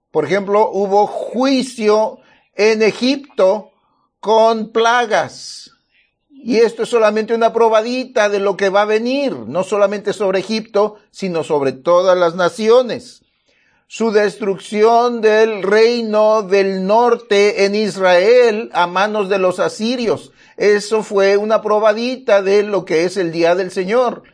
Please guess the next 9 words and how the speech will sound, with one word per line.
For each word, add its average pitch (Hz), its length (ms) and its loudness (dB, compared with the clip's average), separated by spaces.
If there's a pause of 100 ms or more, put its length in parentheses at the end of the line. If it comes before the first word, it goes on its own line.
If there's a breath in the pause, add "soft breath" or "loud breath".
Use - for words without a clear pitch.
(320 soft breath)
La 190 160 0
destrucción 180 720 -4
de 208 120 2
Jerusalén 233 1200 2
por 196 200 0
medio 214 300 2
de 220 80 2
los 202 220 0
babilonios, 208 1040 0